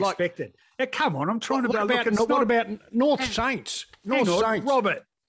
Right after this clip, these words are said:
Speaker 2: I'm very rarely positive. I'm being positive here, and you're dragging me down. What are you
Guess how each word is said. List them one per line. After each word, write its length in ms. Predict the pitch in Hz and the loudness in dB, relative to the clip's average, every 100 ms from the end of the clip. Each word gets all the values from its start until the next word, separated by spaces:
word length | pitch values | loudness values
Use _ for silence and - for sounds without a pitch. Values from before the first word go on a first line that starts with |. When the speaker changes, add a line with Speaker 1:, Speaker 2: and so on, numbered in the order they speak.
| _ _ _ _ _ _ _ - | _ _ _ _ _ _ _ -6
Speaker 2:
I'm 180 | 196 190 | -4 0
very 320 | 240 233 214 | 2 2 0
rarely 400 | 185 190 185 170 | -2 -2 -2 -6
positive. 520 | - 185 170 175 120 | -4 -4 -4 -6 -8
I'm 100 | 139 | -8
being 220 | 170 208 170 | -4 -4 -4
positive 480 | - 202 202 185 | -6 -6 -4 -6
here, 240 | 139 143 160 | -6 -6 -4
and 80 | 180 | -4
you're 120 | 185 | -6
dragging 400 | 165 220 214 202 | -4 -4 -2 -4
me 120 | 185 | -6
down. 400 | 156 190 214 170 | -6 -6 -4 -4
What 140 | 185 | -4
are 80 | |
you 60 | 240 | -4